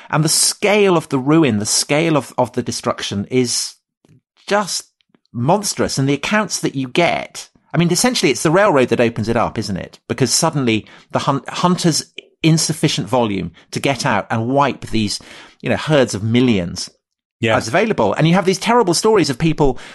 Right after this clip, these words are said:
Speaker 1: riding along in the, in the carriages with their, their rifles, just <laughs> kind of shooting all the buffalo that they see. And then
Speaker 2: Yes.
Speaker 1: terrible accounts of the, of, of people moving out and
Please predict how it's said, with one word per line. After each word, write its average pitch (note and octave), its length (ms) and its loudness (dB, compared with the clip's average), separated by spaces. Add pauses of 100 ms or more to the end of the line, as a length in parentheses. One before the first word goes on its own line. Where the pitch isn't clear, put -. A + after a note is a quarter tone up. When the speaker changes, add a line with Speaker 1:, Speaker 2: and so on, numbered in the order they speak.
(100)
Speaker 1:
riding D3 360 2
along C3+ 200 2
in A#2+ 120 4
the, A#2 220 2
in A#2 140 2
the A2 80 0
carriages D#3 560 0 (420)
with C#3+ 220 0
their, A#2+ 220 2
their A2 260 2
rifles, A#2 640 0
just - 320 -2 (100)
<laughs> - 100 -20
kind - 220 -2
of D#3 80 -8
shooting - 680 -2 (400)
all F3 100 4
the E3 220 0
buffalo D3+ 400 0
that C3 200 -8
they C3 200 2
see. C3 560 0 (440)
And F3+ 140 0
then G3+ 80 2
Speaker 2:
Yes. - 140 0
Speaker 1:
terrible B3+ 500 2
accounts F3 420 -2
of D3+ 100 0
the, - 140 0
of, D3+ 240 -2
of D3+ 140 0
people E3+ 240 2
moving E3+ 480 2
out C3 320 0
and C#3 300 0